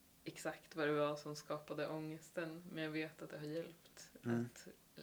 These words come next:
Speaker 1: eh, lösa upp känslor och tankar.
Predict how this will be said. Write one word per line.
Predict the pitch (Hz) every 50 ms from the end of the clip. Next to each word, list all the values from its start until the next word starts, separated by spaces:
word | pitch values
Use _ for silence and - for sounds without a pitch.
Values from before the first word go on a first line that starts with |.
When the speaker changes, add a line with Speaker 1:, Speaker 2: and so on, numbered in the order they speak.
| - - - -
Speaker 1:
eh, | - 160 156 151 151 151 - - - - - - - - - -
lösa | - 160 156 151 151 - - 156
upp | - 156 - - - - - - - - - - - - - - - - - - - - -
känslor | - - - 160 147 147 - - - 170 156 147
och | - 156
tankar. | - - 165 156 151 - - - - - 160 -